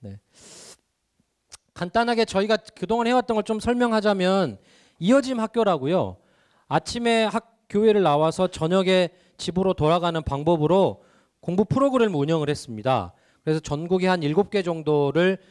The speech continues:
현재 운영해 봤고 효과가 많이 좋다라고 저희가, 어, 많이, 어, 평가를 하고 있습니다. 특히 이제 보시면 이 회비가 많이 낮아요. 이 회비는 기존에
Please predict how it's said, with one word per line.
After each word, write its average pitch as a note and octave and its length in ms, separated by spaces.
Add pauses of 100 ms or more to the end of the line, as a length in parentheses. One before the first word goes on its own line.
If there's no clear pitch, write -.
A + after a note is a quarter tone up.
(120)
현재 F3+ 200
운영해 D#3+ 320
봤고 C#3 540
효과가 E3+ 480 (320)
많이 E3 220
좋다라고 F3 560
저희가, A#2+ 520
어, A2+ 200
많이, C#3 380 (320)
어, A2 100 (100)
평가를 F#3+ 400
하고 E3+ 180
있습니다. A#2 500 (460)
특히 - 220
이제 A#3 160
보시면 G#3+ 500
이 F#3+ 80
회비가 A#3+ 480 (300)
많이 G3+ 220
낮아요. A#2+ 580 (400)
이 F3+ 80
회비는 A#3 560
기존에 A3+ 840